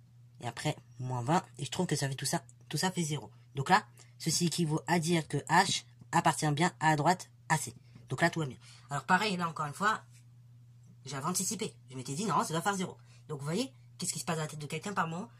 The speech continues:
Donc, euh, quand vous êtes en contrôle, c'est, c'est pareil, encore une fois, je vous donne des vraies méthodes qui peuvent s'appliquer. Quand vous êtes en contrôle, il faut vraiment, voilà, avoir cette anticipation à la seconde, ok ? Donc vous dites, attends, je n'obtiens pas le résultat que je veux.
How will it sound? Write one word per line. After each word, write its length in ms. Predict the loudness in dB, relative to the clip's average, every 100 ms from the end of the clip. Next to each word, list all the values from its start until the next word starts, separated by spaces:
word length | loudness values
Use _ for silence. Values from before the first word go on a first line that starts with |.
| -20 -8
Donc, 340 | -2 -2 -4 -18 -20 -20 -18
euh, 100 | -8
quand 100 | -6
vous 120 | -4
êtes 80 | -6
en 80 | -8
contrôle, 320 | -8 -6 -4
c'est, 220 | -2 -2 -4 -12
c'est 100 | -2
pareil, 200 | 0 2
encore 200 | 0 -2
une 60 | -4
fois, 80 | -6
je 60 |
vous 60 | -6
donne 120 | -6
des 80 | -6
vraies 180 | -6 -6
méthodes 380 | -6 -8 -10 -16 -16
qui 120 | -14
peuvent 140 | -12
s'appliquer. 380 | -12 -12 -6 -6
Quand 140 | -2
vous 100 | -2
êtes 100 | -2
en 60 | -4
contrôle, 380 | -8 -6 -6 -6 -14 -20 -20 -12
il 60 |
faut 100 | -4
vraiment, 240 | 0 2 2
voilà, 180 | 2 2
avoir 160 | -2
cette 200 | -6 -8
anticipation 920 | -8 -12 -10 -6 -4 -2 -4 -4 -8 -10 -4 4
à 100 | 4
la 100 | 4
seconde, 360 | -2 -4 -6 -10
ok ? 220 | -12 -12 -14 -20 -20 -10
Donc 120 | -6
vous 80 | -4
dites, 180 | -4 -6
attends, 200 | -10 -12 -16 -18
je 140 | -14
n'obtiens 240 | -10 -8 0
pas 260 | 4 4
le 60 | 2
résultat 260 | -2 -4
que 100 | -6
je 60 | -8
veux. 140 | -10